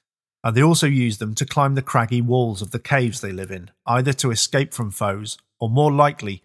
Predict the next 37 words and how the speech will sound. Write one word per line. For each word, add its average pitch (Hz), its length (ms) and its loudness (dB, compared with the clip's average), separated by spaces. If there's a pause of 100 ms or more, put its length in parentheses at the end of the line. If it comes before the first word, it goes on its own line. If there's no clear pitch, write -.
(100)
to 131 100 0
crawl 139 300 0
onto 139 220 -2
the 147 80 -6
ceiling 107 420 -2
and 110 140 -4
fall 120 340 0
onto 98 240 -6
its - 140 -10
prey. 95 480 -2 (1200)
Hook 190 180 2
horrors 127 420 4
live 123 180 -2
in 123 120 0
families 113 600 2
of 107 100 -2
around 120 380 0
twelve 104 400 -2
members, 107 500 0
which 117 160 -6
are 127 60 2
ruled 143 380 2
by 139 140 2
the 147 120 -2
eldest 107 380 -2
female. 95 580 -2 (760)
The 139 60 0
matriarch 156 580 4
normally 151 300 2
puts - 280 -6
her 139 160 2
mate 139 380 0
in 120 120 -4
charge 107 360 -4
of 123 100 -8
the 127 100 -4
groups. 107 320 -6